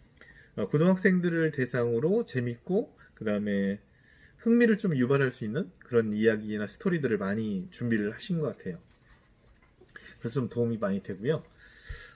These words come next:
음, 그다음에,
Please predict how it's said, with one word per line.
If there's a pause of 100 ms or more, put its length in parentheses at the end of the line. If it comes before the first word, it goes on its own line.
(260)
음, (1200)
그다음에,